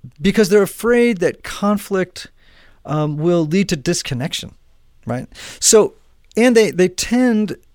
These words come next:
as part of this strategy, to merge with the opinions, the preferences,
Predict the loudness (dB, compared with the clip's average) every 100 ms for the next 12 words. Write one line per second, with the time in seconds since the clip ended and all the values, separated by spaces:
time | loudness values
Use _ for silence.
0 | _ _ -4 -2 -2 0 2 2 -2 -2
1 | 0 0 -2 -4 -6 -6 -4 -2 0 2
2 | 2 2 0 -2 -6 -10 _ -20 -18 -2
3 | 0 0 0 -2 2 2 2 2 0 -2
4 | -6 -10 -2 -2 -2 -4 -6 -6 -4 -4
5 | -4 -6 -6